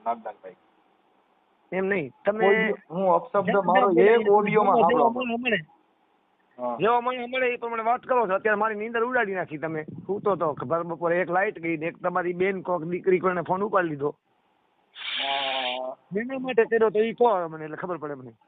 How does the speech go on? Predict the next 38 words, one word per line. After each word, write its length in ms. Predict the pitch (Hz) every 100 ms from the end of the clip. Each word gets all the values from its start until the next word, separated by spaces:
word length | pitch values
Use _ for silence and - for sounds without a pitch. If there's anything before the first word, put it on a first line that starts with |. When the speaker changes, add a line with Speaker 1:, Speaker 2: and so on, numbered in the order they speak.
| _ _ _ -
Speaker 1:
મેં 180 | 220 254
ઓડિયો 500 | 196 214 226 240 180
સાંભળ્યો 320 | 208 202 220
એટલે 140 | 214
મેં 200 | 202 202
કીધું, 260 | 196 196 196
આ 260 | 185 190 180 - _ _ _
તમે 200 | 190 190 185
એકાબીજા 480 | 185 196 180 185 180 165
જે 80 | 180
શ્લોક 400 | - 170 196 185 175
બોલતા 280 | 196 196 196
હતા 160 | -
ઈ 220 | 190 190 175
કયા 240 | 190 214 202 160
ધર્મમાં 420 | 180 180 160 147
આવે? 200 | 156 143 151
એટલે 180 | 180
મેં 160 | 185 180 -
ફોન 200 | 190 175
કર્યો, 220 | 180 170
મેં 100 | 165
કીધું, 120 | 165 156
નાગદાનભાઈ, 600 | 156 160 175 170 185 170 - _ _ _
માત્ર 340 | - 156 156 180 185
ને 60 | 185
માત્ર 380 | 175 175 185
હિન્દુ 380 | 175 165 180 175
ધર્મ, 280 | 160 160 156 147 147
માત્ર 340 | 160 170 190
ને 140 | 185 180
માત્ર 300 | 180 180 180
સનાતન 500 | 175 180 185 185 165
ધર્મ, 220 | 165 165 170
પણ 200 | 160 165
તમે 320 | - 175 170 160
આ 80 | 175
જે 180 | 180